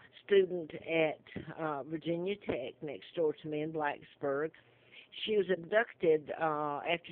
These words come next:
she left a, um, Metallica concert at Charlottesville, University of Virginia, on the other side of me. This is, uh, Fort Hood.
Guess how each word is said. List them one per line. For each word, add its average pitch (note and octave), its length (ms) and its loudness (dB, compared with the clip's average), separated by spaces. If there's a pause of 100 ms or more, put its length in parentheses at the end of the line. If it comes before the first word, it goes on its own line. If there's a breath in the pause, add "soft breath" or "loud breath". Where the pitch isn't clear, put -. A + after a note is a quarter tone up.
she F3 80 -8
left E3+ 280 -2
a, C#3 520 -6
um, C#3 360 0 (440)
Metallica D#3 580 -2
concert C#3+ 640 -4
at D3 120 -2 (380)
Charlottesville, C#3 800 -4 (440 loud breath)
University E3 580 2
of B2 80 -6
Virginia, C#3 760 -4 (360 loud breath)
on D#3+ 140 -2
the F3+ 100 4
other F#3+ 180 4 (100)
side C3 280 -4
of A#2+ 140 -6
me. A#2 140 -14 (600 loud breath)
This G#3+ 200 4 (260)
is, A#3+ 80 -12 (120)
uh, E3 280 2 (100)
Fort G3+ 200 -4
Hood. E3 400 -8